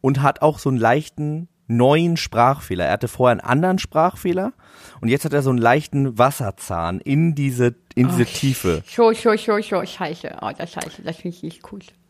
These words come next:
Speaker 1: Ja, also es ist schon
Speaker 2: Scho.
Speaker 1: interessant. Es ist schon interessant. Aber vielleicht ist es auch so, wenn die Leute ihn so geliebt haben dafür, dann will er nicht loslassen davon. Weil er das erste Mal sich so richtig von der ganzen Welt geliebt gefühlt hat,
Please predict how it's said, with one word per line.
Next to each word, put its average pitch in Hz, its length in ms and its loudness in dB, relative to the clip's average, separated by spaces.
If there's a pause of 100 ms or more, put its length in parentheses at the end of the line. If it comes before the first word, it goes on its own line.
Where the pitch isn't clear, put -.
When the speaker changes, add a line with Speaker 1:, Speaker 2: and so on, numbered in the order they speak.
Speaker 1:
Ja, 98 320 0
also 110 200 2
es 127 140 0
ist 151 160 -4
schon 190 140 2
Speaker 2:
Scho. 208 80 0
Speaker 1:
interessant. 175 760 0
Es 110 140 -8
ist 127 80 -4
schon 131 160 -6
interessant. 131 440 -2
Aber 117 240 2
vielleicht - 440 -2
ist 156 100 -2
es 160 140 -4
auch 143 160 4
so, 131 160 2
wenn 127 120 2
die 123 60 2
Leute 127 300 2
ihn 110 140 -2
so 127 200 2
geliebt 139 500 -4
haben 92 300 2
dafür, 87 380 -2
dann 104 240 -2
will 123 100 2
er 117 220 4 (420)
nicht - 420 0 (140)
loslassen 104 640 0
davon. 80 460 -6 (360)
Weil 90 120 0
er 92 60 2
das 95 120 -2
erste 113 340 2
Mal 113 320 4
sich 104 200 -4
so 101 100 -4
richtig 110 560 -2 (240)
von 92 140 -4
der 92 100 2
ganzen 117 420 2
Welt 92 380 2 (400)
geliebt 98 340 0
gefühlt - 420 -2
hat, 78 280 -4